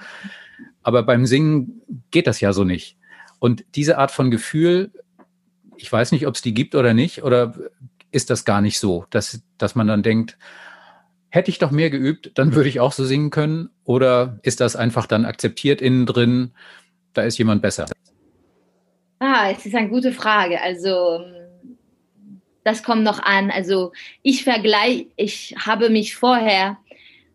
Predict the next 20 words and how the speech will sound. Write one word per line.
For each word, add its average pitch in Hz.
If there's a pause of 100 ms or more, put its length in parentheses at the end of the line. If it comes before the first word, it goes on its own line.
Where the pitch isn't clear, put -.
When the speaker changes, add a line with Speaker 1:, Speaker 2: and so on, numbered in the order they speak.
(140)
Speaker 2:
ähm, 180 (840)
überhaupt 233
nicht 233
vergleicht. 170
Das, 208
ich 226
weiß 262
nicht, 254
warum 220
ich 214
hatte 214
diese, 196
ähm, 175 (540)
diese 202
Kraft 214
in 220
mir 196
als, -
als 180
Studentin 202